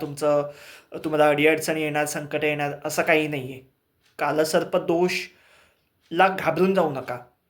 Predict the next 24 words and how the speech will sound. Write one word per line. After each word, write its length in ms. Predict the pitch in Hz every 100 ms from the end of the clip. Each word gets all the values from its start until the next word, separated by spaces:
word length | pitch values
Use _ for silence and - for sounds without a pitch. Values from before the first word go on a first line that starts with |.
| _ _ _ _ -
आधी 180 | 143 180
मी 160 | 185 185
सांगतो 300 | 185 180 196
की 80 |
कालसर्प 840 | 220 - - 151 151 190 202 214 220
दोष 220 | 208 196
म्हणजे 180 | 196 180
काय 180 | 170 143
असतो. 400 | 127 - 139 - _ _ - _ _ _ _
तर 240 | 185 196 165
राहू 460 | 151 139 165 202
आणि 160 | 196 190
केतू 440 | 180 151 147 131 - _ _
हे 100 | 165
जे 140 | 151 170
दोन 200 | 165 165
ग्रह 140 | 165
आहेत, 200 | 147 127 - _
या 120 | 165
दोन 300 | 160 175 185
ग्रहामुळे 720 | 190 185 175 175 180 190 190 196
हा 80 | 165
कालसर्प 600 | 160 151 156 165 175 175
दोष 280 | 170 160